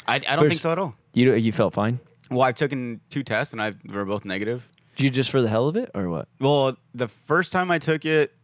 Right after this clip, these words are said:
Speaker 1: was for the hell of it.
Speaker 2: For funsies?
Speaker 1: Just because I, a lot of people I hang out with had it.
Speaker 2: Oh, shit.
Speaker 1: And so I was just like, "Well, I should probably get tested," 'cause maybe I
Speaker 2: It's
Speaker 1: was
Speaker 2: so fucking
Speaker 1: asymptomatic.
Speaker 2: Yeah, yeah.
Speaker 1: So then I took one. They're like, "Now you're negative." I was like, "Fuck." So then I took it a second time because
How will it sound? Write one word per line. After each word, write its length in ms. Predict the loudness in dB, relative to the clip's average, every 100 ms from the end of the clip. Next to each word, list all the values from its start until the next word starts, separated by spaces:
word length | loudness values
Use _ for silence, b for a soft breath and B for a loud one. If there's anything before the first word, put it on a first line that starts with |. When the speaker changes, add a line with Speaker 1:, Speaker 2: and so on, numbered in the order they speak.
| -4
Speaker 1:
was 760 | 0 2 2 2 0 -2 -8 -4
for 140 | 0
the 60 | 2
hell 140 | 2
of 80 | 2
it. 140 | 0 -2
Speaker 2:
For 100 | -8
funsies? 340 | -6 -8 -2
Speaker 1:
Just 160 | -2 -2
because 280 | 0 0 0
I, 240 | 0 0 -2 _ -4
a 80 |
lot 140 | 0 0
of 40 |
people 180 | 0 0
I 60 | 0
hang 120 | 0
out 140 | -2
with 140 | 0 -2
had 220 | -2 0
it. 160 | -2 -4 _ -2
Speaker 2:
Oh, 140 | 0
shit. 260 | 0 -2 -2
Speaker 1:
And 120 | -2
so 140 | 0 2
I 80 | 2
was 120 | 0
just 60 | -2
like, 140 | -4
"Well, 160 | -2 -2
I 60 |
should 160 | -2 -4
probably 160 | -4
get 120 | -4 -4
tested," 420 | -4 -4 -8 -4
'cause 140 | -2
maybe 260 | 0 2 2
I 40 |
Speaker 2:
It's 180 | 4 2
Speaker 1:
was 260 | 2 0 -2
Speaker 2:
so 120 | -2
fucking 160 | 0 0
Speaker 1:
asymptomatic. 280 | 0 0 -4 -6
Speaker 2:
Yeah, 320 | -2 0 0
yeah. 260 | -2 -6 -8
Speaker 1:
So 200 | -4 -2
then 400 | 0 -2 -2 -6 -14 _ -6
I 60 |
took 220 | -4 -4
one. 220 | -2 -2 0
They're 120 | 0
like, 120 | 0
"Now 100 | -2
you're 140 | -4 -2
negative." 320 | -2 -4 -4
I 20 |
was 60 | -8
like, 100 | -18 _
"Fuck." 260 | -20 -20 _ _
So 160 | -4 0
then 280 | 0 -2
I 60 | -6
took 180 | -6 -2
it 80 | -2
a 40 |
second 340 | -2 -4 -4
time 340 | -4 -4 -2 -6
because 520 | -4 -2 -2 -4